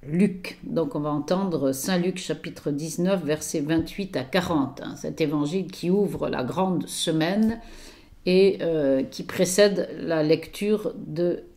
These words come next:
la Passion du Seigneur. Alors il est dit qu'en ce temps-là, Jésus partit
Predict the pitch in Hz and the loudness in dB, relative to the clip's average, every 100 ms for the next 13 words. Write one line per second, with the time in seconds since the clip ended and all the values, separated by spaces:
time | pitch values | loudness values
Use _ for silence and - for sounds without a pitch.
0 | - 156 160 151 185 - - 190 196 202 | -8 -2 -2 -2 -2 -2 -2 -2 -2 -4
1 | 160 151 160 - 143 131 120 120 - - | -6 -6 -2 2 4 4 0 -6 -10 -20
2 | - - - - - - - - - - | -20 -20 -20 -20 -20 -20 -20 -20 -20 -20
3 | - - - - - - - - 190 165 | -20 -20 -20 -20 -20 -20 -20 -6 -2 2
4 | 190 180 151 175 233 240 180 180 185 180 | 4 4 4 4 4 4 2 2 -2 0
5 | 160 175 220 220 170 170 208 214 185 - | 2 6 4 6 4 4 2 2 0 0
6 | - 220 220 | -4 0 0